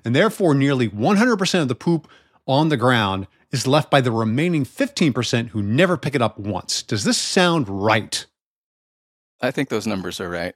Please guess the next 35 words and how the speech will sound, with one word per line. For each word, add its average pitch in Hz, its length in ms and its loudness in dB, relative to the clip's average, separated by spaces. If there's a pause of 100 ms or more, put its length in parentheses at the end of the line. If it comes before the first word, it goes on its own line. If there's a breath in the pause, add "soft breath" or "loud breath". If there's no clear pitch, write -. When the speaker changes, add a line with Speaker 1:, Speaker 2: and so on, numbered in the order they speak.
(100)
Speaker 2:
I 107 100 -6
think, - 400 -8
um, 98 460 -4 (640)
anytime 139 500 0
I 123 60 2
have 120 160 0
<laughs> - 80 -8
found 131 240 -2
myself - 580 -4 (460 loud breath)
outside, 120 840 0 (120)
uh, 107 440 0
without 120 460 -2 (140)
a 107 80 -2
bag 110 460 0
and 104 400 -4
that 110 220 -4
situation 113 560 -4
arises, 107 520 -2
it's 98 180 -10
like, 90 220 -10
"Fuck, - 500 -14
I 98 40 -12
gotta 95 200 -8
walk 98 220 -6
all 110 140 -2
the 160 80 -8
way 190 60 -4
back 180 200 -6
to - 80 -10
my 196 120 -4
house, 139 360 -6
get 110 100 0
Speaker 1:
Yeah. 165 460 4
Speaker 2:
a - 40 -16
bag, - 80 -14